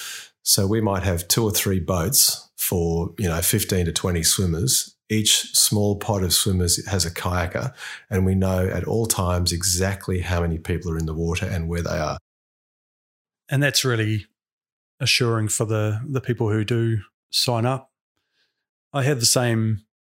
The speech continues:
Speaker 2: problem or issue with, uh, when I run an Ocean Fit clinic. We, you know, we don't know who's turning up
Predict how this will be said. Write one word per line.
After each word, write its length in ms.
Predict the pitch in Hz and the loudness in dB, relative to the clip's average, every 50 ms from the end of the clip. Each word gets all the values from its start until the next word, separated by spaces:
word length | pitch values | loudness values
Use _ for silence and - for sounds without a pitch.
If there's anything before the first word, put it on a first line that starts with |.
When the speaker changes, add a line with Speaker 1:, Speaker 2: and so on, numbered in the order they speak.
| _ _ _ - | _ _ _ -4
Speaker 2:
problem 480 | - 127 117 107 117 117 123 135 135 - | -2 -2 0 2 2 0 0 -2 -2 -4
or 180 | 127 117 117 117 | -4 -2 0 0
issue 260 | 117 - 139 131 120 | 0 0 0 2 2
with, 440 | 117 113 113 - - - - - _ | 2 2 0 -2 -6 -12 -14 -12 _
uh, 260 | - 139 127 120 117 120 | -2 0 2 2 2 0
when 180 | 117 127 120 | 2 2 2
I 60 | 113 | 2
run 200 | 110 110 117 117 | 2 2 2 2
an 80 | 113 110 | 2 2
Ocean 240 | 113 120 - - 139 | 2 2 2 2 0
Fit 260 | 117 - - 143 - | 0 0 -2 -2 -2
clinic. 420 | - - - 143 143 175 175 - - | -2 -2 0 0 0 0 0 -2 -2
We, 300 | 139 123 120 117 110 - - - - - - - - - - - | 0 0 0 0 -2 -6 -12 -14 -12 -12 -12 -14 -14 -10 -8 -6
you 40 | 120 | -2
know, 100 | 117 120 | 0 0
we 80 | 135 | 2
don't 140 | 123 117 113 | 2 2 2
know 140 | 117 117 110 | 2 2 2
who's 180 | 110 120 123 | 2 0 0
turning 300 | - - 139 120 113 110 | 0 0 2 2 2 2
up 220 | 113 123 - - | 0 -2 -4 -8